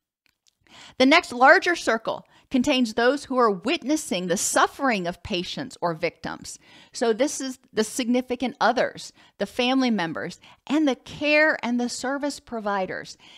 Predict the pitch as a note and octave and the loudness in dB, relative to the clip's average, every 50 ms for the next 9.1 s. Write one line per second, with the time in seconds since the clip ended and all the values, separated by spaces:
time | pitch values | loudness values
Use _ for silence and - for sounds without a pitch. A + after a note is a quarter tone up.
0 | - - _ _ _ _ _ _ _ - D4 D4 C#4+ - D4 C4 C4 C#4 C4+ B3+ | -20 -20 _ _ _ _ _ _ _ -6 -6 -4 -2 -2 -2 -2 -2 -4 -4 -6
1 | - - - A3 G3+ G3 - - - G3 G3+ F#3+ F#3+ G3 A#3+ D#4 C#4+ - A#3 D4+ | -6 -2 0 2 2 2 0 0 -2 0 0 0 -2 -4 -6 -6 -6 -6 -4 -4
2 | D4 - - - G#3+ E3 D2 D#2 G2 D#3+ _ _ E3+ E3+ - - E3 - - - | -4 -4 -6 -6 -8 -8 -8 -10 -16 -18 _ _ -4 -4 -4 -4 -8 -14 -16 -16
3 | _ - - - _ _ - - - - - A#3+ B3+ B3+ C#4 E4+ E4+ A3 C#4 D#4+ | _ -20 -20 -20 _ _ -16 -16 -14 -6 -2 0 2 4 4 4 4 4 4 4
4 | F4 F4 C#4 D3+ F#3 - C4+ C#4 C#4 - - A3+ B3 C4 C#4 C#4 C#4 C#4 C#4 C4 | 4 4 0 -4 -2 -2 -2 -2 -2 -4 -6 -4 -2 -2 0 0 -2 -2 -2 -4
5 | B3+ A#3 _ _ - - F#3+ F3+ F#3 F#3 G3+ G3+ - - - D3+ C3+ - E3 F3 | -6 -8 _ _ -6 -6 -2 2 2 2 2 0 -2 -10 -8 -8 -8 -6 -6 -4
6 | E3 E3+ E3 F3 F3+ F#3+ F3+ D3+ F#3 - - - - - - - A4 G#4 - E4+ | -4 -2 -2 0 2 2 2 2 0 -4 -12 -20 -20 -12 -4 -4 -4 0 2 2
7 | D#4+ F4+ F#4+ - - D4+ C4+ B3+ B3 B3 B3 B3 B3 B3 B3 A#3 - - A#3 A#3 | 2 2 2 0 -2 -2 0 0 0 0 0 -2 -2 -2 -4 -6 -8 -10 -8 -8
8 | A3+ A3 A3 G#3+ G#3+ G#3+ _ - - - - _ - - E2+ D#2+ D#2 D2 C#2+ G#1 | -6 -8 -8 -10 -12 -12 _ -20 -20 -20 -20 _ -14 -12 -10 -10 -10 -12 -14 -16
9 | - | -20